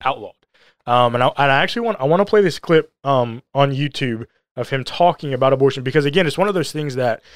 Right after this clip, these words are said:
people, I guess, in, just don't really know what it is. They're ignorant as to what exactly goes on in, in an abortion. And I wanna play this,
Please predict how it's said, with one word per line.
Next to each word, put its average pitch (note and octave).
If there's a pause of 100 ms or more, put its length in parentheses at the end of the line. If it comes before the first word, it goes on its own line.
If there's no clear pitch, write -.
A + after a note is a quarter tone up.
(580)
people, F#3+ (460)
I D3+
guess, D#3+
in, D3+ (120)
just C#3+
don't D#3
really D3+
know A#2+
what A#2
it A2
is. G#2+
They're G#2+
ignorant C#3
as A#2+
to C3+
what B2+
exactly B2
goes A2+
on C3
in, B2+
in A#2+
an A2
abortion. B2
And A#2
I A#2
wanna D#3
play D3+
this, C#3+